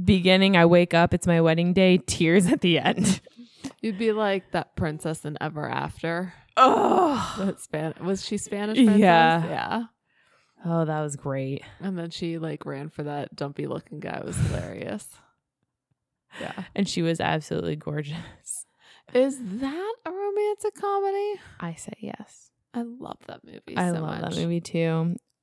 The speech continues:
Speaker 1: I loved Do Gray Scott for the longest time until I saw what is it? The second Mission Impossible where he's a bad guy?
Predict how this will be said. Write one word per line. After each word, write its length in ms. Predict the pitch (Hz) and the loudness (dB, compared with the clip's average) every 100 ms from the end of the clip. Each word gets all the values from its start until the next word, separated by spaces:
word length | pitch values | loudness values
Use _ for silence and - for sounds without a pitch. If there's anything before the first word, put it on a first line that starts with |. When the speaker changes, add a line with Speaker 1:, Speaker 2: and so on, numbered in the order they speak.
| - | -4
Speaker 1:
I 420 | 170 170 185 208 | -2 0 0 -2
loved 640 | - 165 151 - 175 170 - - | -2 -2 -2 -2 -2 -6 -12 -8
Do 200 | 160 156 | 0 0
Gray 240 | 156 147 151 | 2 -2 -4
Scott 540 | - - 82 107 - - _ _ _ - | -8 -10 -8 -8 -10 -16 _ _ _ -10
for 140 | 175 | -6
the 100 | 151 | -4
longest 500 | 147 147 160 165 - | -6 -6 -4 -6 -6
time 480 | - - 202 220 226 - - _ - | -4 -2 0 0 -2 -8 -20 _ -4
until 500 | 175 175 - 175 156 | -2 -2 0 2 2
I 120 | 156 | 0
saw 500 | - 180 170 160 151 - - - | 0 4 4 4 0 -6 -14 -4
what 240 | 202 196 165 | 0 0 0
is 100 | - | -4
it? 80 | - | -6
The 60 | |
second 320 | 175 214 - | -4 -4 -2
Mission 280 | 233 247 247 | -2 -2 0
Impossible 540 | 240 233 240 - 240 233 | -2 0 -4 -4 -2 0
where 80 | 226 | 0
he's 200 | 233 226 | 0 -2
a 20 | |
bad 240 | 220 220 | -4 -2
guy? 400 | 233 233 233 247 | -2 -2 -2 -6